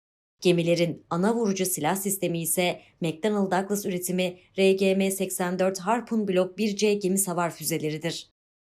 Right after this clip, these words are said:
Gemilerde iki çarpı dört şeklinde sekiz adet Harpoon füzesi taşınabilmekte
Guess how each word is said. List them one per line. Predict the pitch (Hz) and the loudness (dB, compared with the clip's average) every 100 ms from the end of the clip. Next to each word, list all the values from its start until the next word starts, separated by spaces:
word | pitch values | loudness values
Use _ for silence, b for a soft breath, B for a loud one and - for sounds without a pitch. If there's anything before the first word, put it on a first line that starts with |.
| _ | _
Gemilerde | 185 175 170 165 165 175 | 2 2 2 0 2 0
iki | - 190 262 | 0 -6 -4
çarpı | 233 214 202 196 | -2 -4 -2 0
dört | 196 | 0
şeklinde | - 202 196 185 185 | 0 -2 -2 0 0
sekiz | 185 190 196 247 | 0 -4 -2 -2
adet | 240 208 190 | 0 0 0
Harpoon | 220 247 233 | -2 0 -4
füzesi | 202 190 165 185 180 | -2 -2 -2 -4 -6
taşınabilmekte | 151 156 147 127 135 131 165 185 | -8 -6 -6 -4 -6 -4 -2 -2